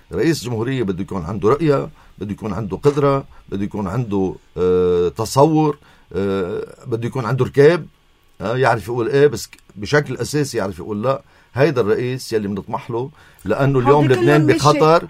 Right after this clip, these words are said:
Speaker 1: بس ما بدي أقول بس بخطر اقتصادي واجتماعي.
Speaker 2: وجودي.
Speaker 1: اليوم لبنان بخطر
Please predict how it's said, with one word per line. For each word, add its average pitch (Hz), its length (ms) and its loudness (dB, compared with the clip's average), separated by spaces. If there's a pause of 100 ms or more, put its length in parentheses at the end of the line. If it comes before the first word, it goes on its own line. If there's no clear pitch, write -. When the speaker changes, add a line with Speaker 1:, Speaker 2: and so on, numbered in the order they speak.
Speaker 1:
بس 113 220 -2
ما 151 80 2
بدي 131 320 -2
أقول 147 280 0
بس 135 440 0
بخطر 110 480 -4
اقتصادي 104 520 -6
واجتماعي. 90 600 -8
Speaker 2:
وجودي. - 420 -10
Speaker 1:
اليوم 123 520 2
لبنان 113 500 -2
بخطر 139 560 0